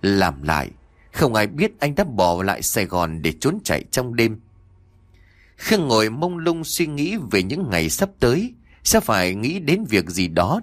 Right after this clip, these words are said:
để kiếm kế sinh nhai. Ý tưởng viết tự do để sống cũng không tồi, nhưng cần có những người giúp đỡ, nhưng lại không phải bất cứ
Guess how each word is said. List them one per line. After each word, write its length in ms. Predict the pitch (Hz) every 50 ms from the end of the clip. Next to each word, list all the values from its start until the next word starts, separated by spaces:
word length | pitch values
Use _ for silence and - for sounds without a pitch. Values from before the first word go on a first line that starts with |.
| - -
để 280 | 98 85 80 78 71 - -
kiếm 200 | - 123 151 190
kế 140 | - 139 170
sinh 300 | 185 - - 143 135 135
nhai. 280 | 127 127 123 120 127 127 - - - - - _ _ _ _ _ _ _ _ - - -
Ý 100 | 226 262
tưởng 360 | - 151 117 107 104 107 110
viết 220 | - 117 - -
tự 180 | - 107 98 92
do 300 | 90 - 160 165 170 160
để 280 | 135 117 110 98 87
sống 360 | 78 - - 117 107 147 175 95
cũng 120 | - 104 101
không 320 | - - 180 160 139 -
tồi, 360 | - 101 92 85 78 71 69 - - _ _ _ _ _ -
nhưng 300 | 165 175 175 170 165 123
cần 300 | - 110 95 95 95 90
có 80 | - 147
những 280 | 151 147 175 208 165
người 160 | 107 101 87
giúp 200 | 82 82 - 196 -
đỡ, 360 | - - 123 127 135 214 240 - - _ _ _ -
nhưng 220 | 143 151 139 117
lại 240 | 95 87 73 62 76
không 220 | - - 160 139 107
phải 320 | - - 92 82 78 82
bất 240 | - - - 180 185 - -
cứ 240 | - 123 127 156 190